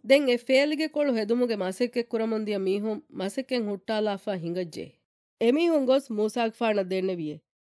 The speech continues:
މި މީހުން މި ތަކެތި ގެންނަނީ މައިރަސް ކަލާން ކުރަން އެނގެވި މަސައްކަތަށް ބޭނުންވާ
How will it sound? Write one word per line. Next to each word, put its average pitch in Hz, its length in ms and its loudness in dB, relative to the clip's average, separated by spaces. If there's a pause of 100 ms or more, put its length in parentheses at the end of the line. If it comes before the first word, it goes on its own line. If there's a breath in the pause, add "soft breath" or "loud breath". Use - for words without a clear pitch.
(160)
މި 247 140 6
މީހުން 359 360 4
މި 240 100 4
ތަކެތި 240 340 0
ގެންނަނީ 233 420 2 (300)
މައިރަސް 220 440 0
ކަލާން 233 400 0
ކުރަން 202 300 0
އެނގެވި 202 340 -2
މަސައްކަތަށް 185 600 -4
ބޭނުންވާ 190 420 -2